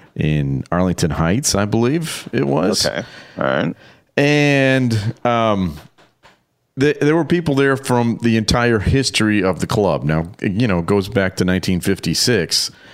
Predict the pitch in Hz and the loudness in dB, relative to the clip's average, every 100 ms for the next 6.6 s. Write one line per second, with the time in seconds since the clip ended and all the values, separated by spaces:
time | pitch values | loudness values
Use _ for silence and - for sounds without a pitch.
0 | - - 92 107 98 92 85 - 120 110 | -12 -4 0 0 2 2 0 -4 -4 -2
1 | 98 87 80 98 95 92 - 87 82 - | 0 0 0 0 0 0 -2 0 -2 -4
2 | - - 78 80 82 73 76 69 60 57 | -8 -4 -2 0 0 0 0 0 -2 -4
3 | - 110 110 - 104 98 - 90 - 85 | -4 -2 -2 0 0 0 0 -2 -2 -2
4 | 76 69 67 69 67 65 62 64 64 62 | 0 0 0 -2 -2 -2 -2 -2 -2 -4
5 | - - - - 71 57 50 - - 67 | -4 -4 -8 -4 -2 -2 -4 -4 -6 -4
6 | 64 58 - 55 151 156 | -2 -4 -6 -2 -2 -2